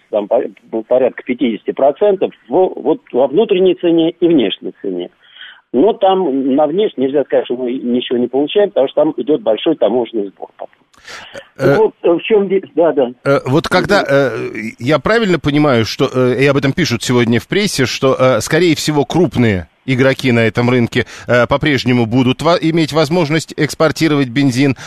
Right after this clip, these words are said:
Speaker 2: а вот средние и мелкие игроки будут вынуждены работать только на внутреннем рынке. И если они будут вынуждены внутреннему рынку, то есть нам, как потребителям, это может помочь?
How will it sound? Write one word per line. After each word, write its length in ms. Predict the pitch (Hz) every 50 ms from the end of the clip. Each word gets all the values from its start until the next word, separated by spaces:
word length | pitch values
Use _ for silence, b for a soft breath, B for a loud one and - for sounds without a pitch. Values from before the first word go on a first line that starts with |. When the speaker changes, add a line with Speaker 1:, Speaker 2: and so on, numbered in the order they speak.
| B B
Speaker 2:
а 100 | 123 143
вот 160 | 151 170 -
средние 440 | - 175 202 202 175 143 165 175 185
и 20 |
мелкие 380 | 208 233 247 233 - - 165 143
игроки 260 | 135 139 131 - 135
будут 260 | 127 139 131 113 -
вынуждены 460 | 143 - 196 170 127 110 135 135 127
работать 400 | 123 123 127 139 165 - 147 120
только 260 | - 147 139 123 - 131
на 220 | 131 127 127 120 B B B -
внутреннем 520 | 110 120 151 143 - 123 123 127 127 120
рынке. 300 | 117 117 110 - - 127 B B B B
И 60 | -
если 380 | 151 139 165 220 202 - 165 175
они 200 | 165 165 175 170
будут 300 | 151 175 160 160 - -
вынуждены 500 | 160 165 143 120 107 95 120 120 120 110
внутреннему 540 | 95 139 185 165 139 139 139 139 135 139 143
рынку, 300 | 147 131 113 - 120 -
то 100 | - 120
есть 180 | 113 - -
нам, 180 | 151 180 165 139
как 200 | - 131 - -
потребителям, 560 | 131 - - 143 139 135 113 123 120 120 117
это 120 | 110 -
может 300 | 139 180 214 202 214 185
помочь? 480 | - 170 147 127 104 85 - - -